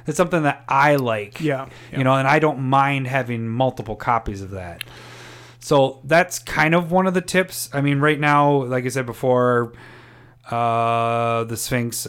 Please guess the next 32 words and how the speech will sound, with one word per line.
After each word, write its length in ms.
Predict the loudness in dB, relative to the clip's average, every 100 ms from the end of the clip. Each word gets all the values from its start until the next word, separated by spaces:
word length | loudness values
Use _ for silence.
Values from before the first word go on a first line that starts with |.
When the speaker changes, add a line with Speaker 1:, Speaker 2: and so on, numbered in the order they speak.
| -4
Speaker 1:
I 160 | -4
mentioned 480 | -4 -4 -6 -4 -4
that. 260 | -2 -4 -2
N-Rays, 880 | -2 0 0 0 0 0 -4 -6 -10
those 260 | -6 -4
are 60 | -4
foils. 720 | -6 -2 0 2 0 -2 -6 -16 -20
Smothering 540 | -14 -2 2 4 4 4
Tide, 440 | 4 4 4 2
we've 180 | 0 -2
mentioned 420 | -4 -6 -6 -2
that 240 | 0 0
a 40 | 0
bunch. 560 | 0 0 -2 -4 -10 -12 -12
Um, 640 | -8 -8 -8 -8 -8 -12 -10
Electro 420 | -6 -6 -6 -12 -2
Dominance, 540 | 2 2 2 0 0
I 60 | -2
picked, 400 | -4 -6 -10 -8
so 100 | 0
that 140 | 4
was 140 | 4 4
one 160 | 2
of 40 | 2
the 60 | 0
cart 240 | 0 0
fillers 300 | 0 -2 0
I 60 | -2
just 180 | -4
got 220 | 0 0 0
last 300 | -2 -2 -2
week. 340 | -2 -2 -6